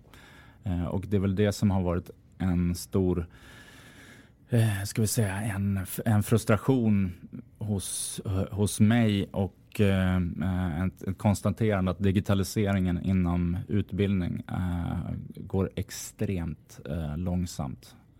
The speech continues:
Eh, och, eh, ibland så får en entreprenör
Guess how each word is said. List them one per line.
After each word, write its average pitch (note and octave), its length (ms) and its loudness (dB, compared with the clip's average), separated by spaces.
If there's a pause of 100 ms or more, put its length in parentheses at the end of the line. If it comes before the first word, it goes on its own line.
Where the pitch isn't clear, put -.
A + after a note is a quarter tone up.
Eh, - 340 -8 (100)
och, - 380 -8 (680)
eh, G#2 80 -6 (380)
ibland G#2 520 2
så F#2+ 480 0 (420)
får G#2 160 2
en F#2+ 80 4
entreprenör F#2 760 0